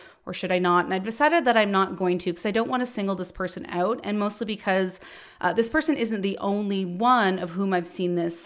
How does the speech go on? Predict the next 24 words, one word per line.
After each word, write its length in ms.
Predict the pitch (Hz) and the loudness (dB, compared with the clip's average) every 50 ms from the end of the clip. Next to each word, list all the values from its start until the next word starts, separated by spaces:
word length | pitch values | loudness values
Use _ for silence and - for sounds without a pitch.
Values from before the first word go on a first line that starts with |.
| - - | -10 -8
uh, 200 | 185 180 - - | -8 -8 -8 -10
type 280 | - - 185 180 - 185 | -10 -10 -10 -8 -8 -8
of 120 | 170 175 | -10 -8
behavior 560 | 175 175 165 165 175 170 165 170 170 165 165 | -8 -10 -8 -6 -4 -4 -4 -4 -4 -4 -6
for. 380 | 165 - - 190 170 - - - | -6 -6 -4 -4 -2 -2 -2 -2
But 120 | - 202 220 | -2 2 2
I'll 100 | 240 240 | 2 2
give 180 | 240 285 254 | 0 -2 -2
you 140 | 262 277 - | -2 -2 -2
kind 240 | - 233 220 214 208 | 0 0 0 0 0
of 180 | 208 185 175 | -2 -2 -2
the 80 | 180 185 | -4 -6
breakdown 640 | 165 - 180 180 185 180 180 - 190 175 175 175 175 | -4 -2 0 2 2 2 0 0 0 0 2 2 2
of 100 | 170 165 | 0 -2
generally 440 | - 180 170 170 180 185 185 180 165 | -2 -4 -2 -2 -2 -2 -2 -2 -2
what 180 | 175 170 175 | 0 -2 -2
it 120 | 202 220 220 | -2 -2 -4
was, 300 | 180 175 175 170 170 - | -2 0 0 0 -2 -2
and 120 | 175 175 | -4 -4
I'm 80 | 170 165 | -4 -4
sure 160 | - 196 190 | -6 -6 -6
you've 160 | 190 185 175 | -6 -8 -8
seen 260 | - - 185 180 180 | -6 -4 -4 -4 -4
things 380 | 170 170 170 165 170 170 170 | -4 -4 -2 -2 -2 -4 -6